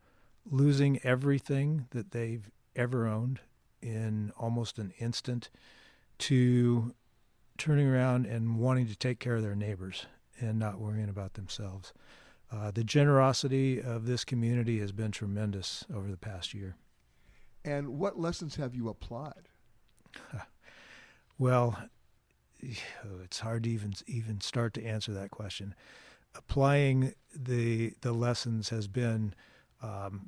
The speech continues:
Speaker 1: being better prepared, uh, for the next fire, because as we know that fires are getting bigger, more frequent,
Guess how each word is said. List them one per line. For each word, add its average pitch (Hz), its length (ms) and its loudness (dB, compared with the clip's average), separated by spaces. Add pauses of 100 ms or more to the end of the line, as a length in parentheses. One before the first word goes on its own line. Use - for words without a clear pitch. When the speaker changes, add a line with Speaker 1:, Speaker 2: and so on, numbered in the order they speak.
(120)
Speaker 1:
being 135 240 4
better 123 240 2
prepared, 127 600 0 (560)
uh, 113 200 -4
for 123 180 -4
the 117 120 2
next 117 320 -2
fire, 123 420 -2 (120)
because 110 720 -4 (260)
as 113 140 -2
we 123 120 4
know 123 280 4
that 110 160 -2 (840)
fires 135 300 6
are 123 80 2
getting 117 400 4
bigger, 135 500 0 (600)
more 120 180 0
frequent, 147 560 -2